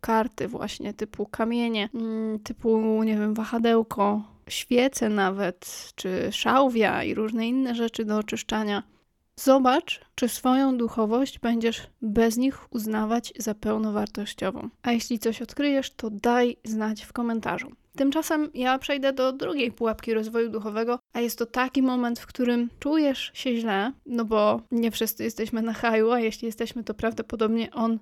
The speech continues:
miejscami jest toksyczny. Ale są takie momenty, że zaczynasz czuć się źle ze sobą, z tym, co zaczynasz odkrywać na swój temat.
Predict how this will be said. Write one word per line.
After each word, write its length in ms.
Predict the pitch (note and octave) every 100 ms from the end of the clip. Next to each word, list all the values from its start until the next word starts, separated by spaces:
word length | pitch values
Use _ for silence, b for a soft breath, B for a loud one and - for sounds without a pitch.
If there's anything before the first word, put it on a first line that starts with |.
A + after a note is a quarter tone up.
| -
miejscami 600 | A#3 B3 A#3+ - A3+ A3
jest 180 | G#3+ -
toksyczny. 560 | G#3 - G#3+ - A3+ D#4+ B B B B
Ale 220 | B3 B3+
są 160 | C#4 F4+
takie 220 | F4+ D#4+
momenty, 420 | C#4+ C4+ C4 C4
że 240 | A#3+ A#3 G#3+ _
zaczynasz 520 | A3+ A#3 C4+ C#4 B3+
czuć 240 | - A#3 -
się 200 | - A3
źle 320 | A3 G#3+ A3 - _ -
ze 180 | A3+
sobą, 560 | A3 A#3 A3+ G#3+ G#3+ A3+ -
z 100 | -
tym, 160 | A#3
co 140 | A3 A3+
zaczynasz 440 | A3+ A3+ G#3+ A3
odkrywać 640 | A3+ - C#4 C4+ A#3+ A#3
na 100 | A#3+
swój 200 | A3+ -
temat. 400 | G#3+ A3 G#3 G#3